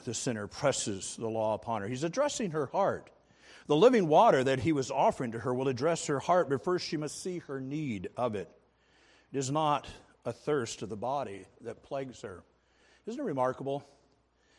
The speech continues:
Jesus didn't begin with the law, did he? He began by offering her salvation. It's not God has a wonderful plan for your life.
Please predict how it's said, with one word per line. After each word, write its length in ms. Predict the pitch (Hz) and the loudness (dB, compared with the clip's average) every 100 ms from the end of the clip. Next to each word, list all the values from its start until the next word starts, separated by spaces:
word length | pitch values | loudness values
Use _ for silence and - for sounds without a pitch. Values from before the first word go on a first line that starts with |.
| _ | _
Jesus 320 | - 214 175 - | -10 -6 -6 -6
didn't 200 | 160 123 | -6 -6
begin 280 | 113 113 | -10 -10
with 100 | 98 | -10
the 60 | 92 | -8
law, 280 | 85 85 - - | -8 -10 -12 -6
did 160 | 127 98 | -4 -4
he? 140 | 82 _ _ _ _ - | -8 _ _ _ _ -10
He 60 | |
began 260 | 117 175 311 | -6 -4 -4
by 120 | 110 | -2
offering 300 | 113 131 104 | 0 -2 -6
her 80 | 101 | -10
salvation. 720 | - 110 95 123 131 - - - _ _ _ - | -4 -2 0 0 -2 -6 -14 -20 _ _ _ -14
It's 120 | 104 | -6
not 220 | 120 104 | -2 -2
God 220 | 98 104 98 | 0 -2 -2
has 180 | 98 | -6
a 40 | 98 | -6
wonderful 280 | 101 92 85 | -10 -10 -8
plan 300 | 113 98 95 | -6 -4 -6
for 100 | 90 | -10
your 80 | |
life. 440 | 95 117 76 - | -4 -4 -6 -14